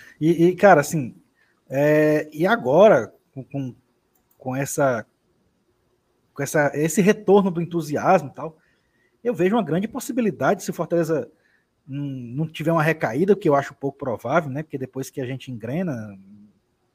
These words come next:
e, e, e, e, e a, as, o, o próprio, o próprio patamar que a gente atingiu com relação a elenco, né? Não,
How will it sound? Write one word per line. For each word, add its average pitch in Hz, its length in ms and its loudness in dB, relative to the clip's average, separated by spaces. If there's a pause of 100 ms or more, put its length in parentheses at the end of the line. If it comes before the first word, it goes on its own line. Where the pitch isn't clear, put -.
(400)
e, 127 80 -12
e, 131 540 -12 (960)
e, 147 100 -2
e, 151 120 -2
e 160 60 2
a, 147 100 2 (180)
as, 135 100 -6
o, 151 420 -8
o 147 40 -8
próprio, 240 340 6
o 196 320 4
próprio 214 1080 0 (400)
patamar 170 440 2
que 214 100 -4
a 175 40 0
gente 180 180 -2
atingiu 165 400 -4
com 175 120 -6
relação 175 320 -2
a 190 60 0
elenco, 160 500 -4
né? 180 180 -8
Não, 175 460 -8